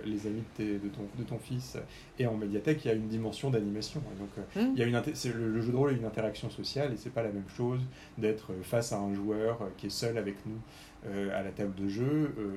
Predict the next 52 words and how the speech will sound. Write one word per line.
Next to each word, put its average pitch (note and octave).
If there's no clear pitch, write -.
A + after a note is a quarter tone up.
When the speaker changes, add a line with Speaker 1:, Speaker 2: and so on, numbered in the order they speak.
Speaker 1:
ou B2
d'être, A2
euh, F#2
en -
train A#2
de G#2
gérer G#2+
un F#2+
groupe, G#2
où G2
là, A2+
j'imagine G#2
qu'il -
y -
a -
quand A2
même A#2
des G2+
questions B2
de G2+
Speaker 2:
Et B2+
puis, E3
ça D#3
dépend, D3
pareil, E3
ça C#3
dépend B2
vachement C3
du C3
type B2+
de B2+
jeu C3
aussi. C#3+
Si -
t'as C3
un C3+
jeu, C#3+
euh, G#2+
un, A2+
un, A2
un G#2+
P A2+
T B2+
B B2
A, B2+
enfin, B2+
tu -
vois, B2+
des, A#2+
des A#2+
jeux, C3
euh, A#2